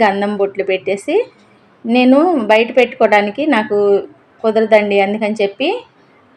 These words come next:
పూజ చేసినంత కొంచెం సేపు ఇక్కడ కృష్ణుడికి ఎదురుగా పెట్టేసి,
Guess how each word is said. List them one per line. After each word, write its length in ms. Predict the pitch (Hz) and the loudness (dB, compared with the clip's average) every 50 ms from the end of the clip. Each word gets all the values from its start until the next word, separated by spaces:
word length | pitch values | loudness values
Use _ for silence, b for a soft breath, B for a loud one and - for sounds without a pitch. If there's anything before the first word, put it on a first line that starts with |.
| _ _ - | _ _ 0
పూజ 300 | 233 240 233 202 208 - | 0 0 0 0 0 0
చేసినంత 440 | 214 220 220 - 220 202 202 202 208 | 0 0 0 -2 -4 -4 -4 -4 -4
కొంచెం 400 | 202 208 202 208 208 208 240 254 | -4 -4 -4 -4 -4 -4 -6 -4
సేపు 560 | 254 247 220 202 202 202 202 202 202 190 - - _ _ _ _ _ _ _ _ _ _ _ _ _ _ _ _ _ _ _ _ _ _ _ _ _ _ - - | 0 0 0 0 0 0 2 2 2 0 -2 -8 _ _ _ _ _ _ _ _ _ _ _ _ _ _ _ _ _ _ _ _ _ _ _ _ _ _ -10 -10
ఇక్కడ 220 | 208 202 - 226 | -8 -2 -2 -2
కృష్ణుడికి 580 | 226 226 233 226 226 - 254 247 262 254 254 240 | 0 0 -2 -2 -2 -2 -2 0 0 0 0 2
ఎదురుగా 420 | 226 220 202 196 202 208 208 214 | 2 2 4 2 2 2 4 4
పెట్టేసి, 720 | 220 214 202 185 - - 226 220 208 - 262 359 466 494 - | 2 2 0 -2 0 0 0 0 0 0 2 2 2 2 0